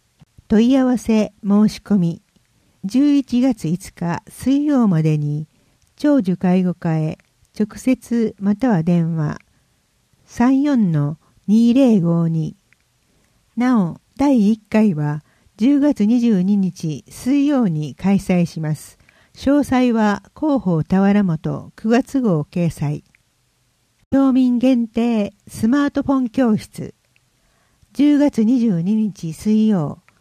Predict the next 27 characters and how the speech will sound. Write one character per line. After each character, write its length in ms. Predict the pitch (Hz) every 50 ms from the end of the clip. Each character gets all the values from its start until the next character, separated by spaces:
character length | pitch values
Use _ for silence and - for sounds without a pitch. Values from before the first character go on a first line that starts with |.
| _ _ _ _ _ _ - 208
青 160 | 254 302 302
垣 240 | 247 277 247 - 175
障 300 | - - 233 247 247 226
害 200 | 240 240 233 214
学 200 | 220 220 214 -
習 260 | - - 226 226 220
セ 200 | 214 - 220 214
ン 80 | 180 165
タ 140 | - -
ー 180 | 147 147 - - -
研 200 | - 214 262 240
修 280 | 214 - 277 269 240
室。 380 | 202 - - - - - 120 - - _ _ _ _ _ _ _ _ _ _ _ _ _ _ _
時 160 | 185 185 214
間、 420 | 208 - 240 240 233 233 226 214 - _ _
内 400 | 202 185 208 226 233 233 220 208
容。 360 | 214 202 190 180 180 175 - - _ _ _ _ _ _ _ _ _ _ _ _ _ _
一 160 | - 220 214 -
回 280 | _ - 269 285 269 262
目、 320 | 240 254 247 226 214 220 _ _ _ _ _ _ _
カ 140 | - - 269
メ 160 | 277 285 285
ラ 100 | 240 202 175
に 160 | 165 160 151
つ 140 | - - 160
い 100 | 143 147
て、 320 | - - 135 143 - -